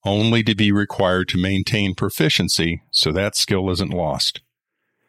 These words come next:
Continuing hours of application just to maintain that level of competence.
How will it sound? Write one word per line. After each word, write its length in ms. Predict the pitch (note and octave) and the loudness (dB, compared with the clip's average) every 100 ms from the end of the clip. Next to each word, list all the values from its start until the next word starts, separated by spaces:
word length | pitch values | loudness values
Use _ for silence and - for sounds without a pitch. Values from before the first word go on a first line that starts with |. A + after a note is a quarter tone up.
| _ _ | _ _
Continuing 720 | - F#2+ - D3 D#3 D3+ C#3+ | -2 0 2 4 4 4 4
hours 300 | A2+ G#2+ G#2+ | 4 2 2
of 100 | G2 | 2
application 800 | G2+ G2 - F#2+ G#2 F#2+ - D2 D2 _ _ _ _ _ | 0 0 -2 0 0 0 -2 -4 -10 _ _ _ _ _
just 320 | - G#2 - | 0 0 2
to 60 | A#2+ | 2
maintain 680 | A2+ A2 G#2 G#2 F#2+ F#2 | 2 2 2 0 2 0
that 220 | F2+ F#2+ E2+ | 0 -2 0
level 300 | F2 F2 F2 | -2 -2 -4
of 120 | - | -4
competence. 680 | F2 C#2 - - B1+ - | -4 -4 -6 -6 -4 -6